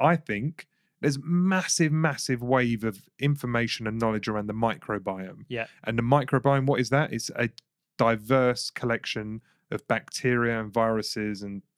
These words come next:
Speaker 1: other things that live in your gut.
Speaker 2: Yeah.
Speaker 1: Trillions of, of things live in your gut. And
Speaker 2: Mm.
Speaker 1: that di-, a richer diversity will mean a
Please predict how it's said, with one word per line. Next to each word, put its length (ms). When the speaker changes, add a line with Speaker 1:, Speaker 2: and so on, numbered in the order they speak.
Speaker 1:
other 220
things 420
that 160
live 140
in 60
your 120
gut. 240
Speaker 2:
Yeah. 100
Speaker 1:
Trillions 800
of, 420
of 180
things 540
live 240
in 100
your 160
gut. 300
And 180
Speaker 2:
Mm. 60
Speaker 1:
that 220
di-, 100
a 120
richer 440
diversity 840
will 160
mean 300
a 180